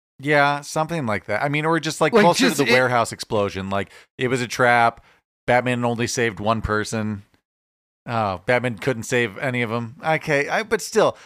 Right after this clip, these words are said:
Speaker 1: there, there, there are options in there. Yeah, there's more wiggle room
Speaker 2: There's
Speaker 1: than, than, than they gave us.
Speaker 2: Um, I get it. It's a cool, it's a cool line.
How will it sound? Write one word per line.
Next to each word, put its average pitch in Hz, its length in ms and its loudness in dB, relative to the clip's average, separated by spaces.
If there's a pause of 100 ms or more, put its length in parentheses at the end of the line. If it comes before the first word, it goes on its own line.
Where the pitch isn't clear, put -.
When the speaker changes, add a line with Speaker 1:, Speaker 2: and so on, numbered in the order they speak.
(120)
Speaker 1:
there, 214 180 6
there, 220 260 4
there 220 200 4
are 185 180 6
options 113 400 -2
in 82 160 -12
there. 67 340 -10 (540)
Yeah, 165 220 4
there's 170 240 -2
more 180 180 6
wiggle 131 300 2
room 110 240 0 (100)
Speaker 2:
There's 92 160 -4
Speaker 1:
than, 90 220 -4
than, 90 140 -8
than 92 140 -10
they 107 140 -4
gave 87 200 -4
us. - 320 -16 (320)
Speaker 2:
Um, 180 300 2
I 180 120 2
get 214 180 4
it. 214 160 2
It's 185 140 0
a 185 60 -2
cool, 190 540 2
it's 165 180 -4
a 165 60 0
cool 185 240 2
line. 143 520 0